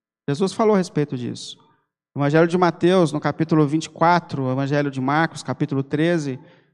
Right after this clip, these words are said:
narra um momento em que os discípulos de Jesus se aproximaram do Senhor, dizendo: "Senhor, quando, quando o Senhor voltará? Quando o Senhor virá pra estabelecer definitivamente o seu reino?" E o texto fala que Jesus olhou pros seus discípulos e disse assim: "Olha,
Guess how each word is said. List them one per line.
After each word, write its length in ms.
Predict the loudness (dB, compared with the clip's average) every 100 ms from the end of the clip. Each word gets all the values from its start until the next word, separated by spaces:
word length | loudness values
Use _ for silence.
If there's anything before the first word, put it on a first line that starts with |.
| _ -2
narra 220 | 4 6
um 80 | 6
momento 420 | 4 4 4 2
em 80 | 0
que 120 | 0
os 120 | 0
discípulos 520 | 0 -4 -4 0 0
de 120 | 0
Jesus 600 | 0 0 0 0 2 2
se 120 | 0 -4
aproximaram 640 | -2 -2 0 0 2 2
do 100 | -2
Senhor, 380 | -4 -2 0 0
dizendo: 560 | -2 -2 -2 0 -2 -4 _ _ _ _ -8
"Senhor, 260 | 0 2
quando, 440 | 2 -2 0 2 0 -2 2
quando 180 | 2
o 40 | 2
Senhor 260 | -2 -2 0
voltará? 720 | 0 0 0 -2 -2 -6 _ _ _ _ _ _ _ _ _ _ 0
Quando 200 | 2 4
o 60 |
Senhor 240 | 4 4 4
virá 340 | 4 4 4
pra 180 | 2 -2
estabelecer 680 | -2 -2 0 0 0 -2 0
definitivamente 880 | 0 -2 -6 -4 -2 2 2 0 -4
o 40 |
seu 220 | -6 -6
reino?" 380 | -4 -6 -8 -12 _ _ _ _ _ _ _ _ 0
E 40 |
o 40 |
texto 280 | 6 6 6
fala 240 | 8 8 6
que 80 |
Jesus 320 | 4 4 6 6
olhou 240 | 8 8
pros 160 | 6 0
seus 240 | 4 4
discípulos 640 | 4 -2 -2 -2 0 0 -2
e 60 |
disse 260 | -2 -2 -2
assim: 220 | -4 2
"Olha, 420 | 4 4 2 -6